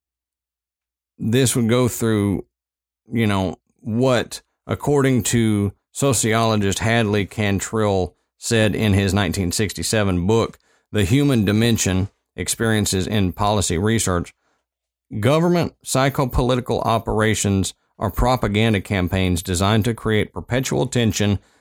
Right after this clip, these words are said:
and to manipulate different groups of people to accept the particular climate of opinion the C F R seeks to achieve in the world.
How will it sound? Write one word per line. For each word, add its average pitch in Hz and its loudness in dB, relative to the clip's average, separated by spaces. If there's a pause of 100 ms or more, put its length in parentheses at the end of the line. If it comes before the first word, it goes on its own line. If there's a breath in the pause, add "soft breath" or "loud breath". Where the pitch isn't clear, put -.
(100 soft breath)
and 107 0
to 113 2
manipulate 104 2
different 110 0
groups 117 0
of 110 -4
people 98 -4 (220 soft breath)
to 117 0
accept 117 0
the 120 -6
particular 123 -2
climate 123 -2
of 107 -2
opinion 131 0 (680)
the 104 0
C 147 2
F 139 0
R 107 2
seeks 101 0
to 110 -2
achieve 90 -2
in 90 0
the 85 0
world. 87 -2